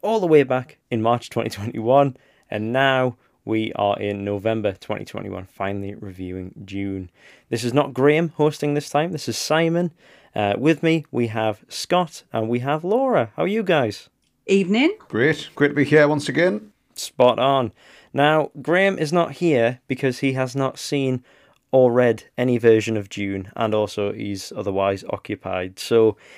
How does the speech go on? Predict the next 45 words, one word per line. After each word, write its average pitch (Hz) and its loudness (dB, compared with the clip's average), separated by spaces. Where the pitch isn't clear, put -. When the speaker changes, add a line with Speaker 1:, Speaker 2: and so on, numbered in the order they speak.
Speaker 1:
it's 127 -2
our 170 4
intention 143 -2
in 127 -2
this 120 -2
podcast 113 -4
to - -18
convince 117 -4
him 104 -6
to 104 -12
get 104 -6
involved 95 -6
when 101 -10
it 98 -8
eventually 92 -8
comes 92 -8
out. 92 -4
We 123 0
should 135 2
also 151 4
say 131 0
that 131 0
we 120 0
are 117 2
likely 117 -2
to 117 -10
stray 117 -2
into 110 -8
spoiler 110 0
territory, 117 -2
definitely 117 -4
for 110 -2
the 107 -8
Villeneuve 107 -4
film, 101 -4
but - -6
also 110 -6
touch - -10
on 104 -2
details 104 -6
of 101 -12
what 101 -6
happens 101 -12
in 101 -8
other 107 -6